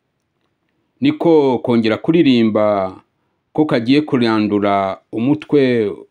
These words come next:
wa F D L R kamaze kwa gucyura kandi n'isi yose ikaba ibizi. None karimo karirira mu marira,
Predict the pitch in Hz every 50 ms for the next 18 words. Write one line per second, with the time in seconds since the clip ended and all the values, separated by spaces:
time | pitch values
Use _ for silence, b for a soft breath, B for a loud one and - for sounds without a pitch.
0 | _ _ _ _ _ _ _ _ _ _ - 104 107 110 - - 175 160 156 -
1 | 127 107 127 127 131 135 135 135 131 127 123 113 101 - - 185 190 180 - 156
2 | 120 104 117 113 - - - 131 123 120 113 220 104 101 - 101 - _ _ _
3 | _ _ _ _ _ - 113 139 151 151 - - - 190 160 139 123 120 - -
4 | 160 160 156 156 151 143 139 131 - - - 151 127 117 104 - - - 117 110
5 | 107 104 101 98 - _ _ _ _ _ _ _ _ _ _ _ _ _ _ _
6 | _ _ _ _ _ _ _ _ _ _ _ _ _ _ _ _ - 120 110 -
7 | - 120 113 123 139 147 175 165 143 123 113 - 175 190 185 - _ _ _ _
8 | _ _ _ _ _ _ _ _ _ _ _ _ _ _ _ _ _ _ _ _
9 | _ _ _ _ _ _ _ _ _ - 113 123 127 139 160 156 147 135 127 120
10 | 117 113 107 107 104 101 - - - 123 117 117 135 151 151 151 147 135 131 123
11 | 107 110 107 101 101 98 95 95 92 90 90 87 82 - _ _ _ _ _ _
12 | _ _ _ _ _ _ _ _ _ _ _ _ _ _ _ _ _ _ - -
13 | 117 120 120 113 117 139 151 135 117 -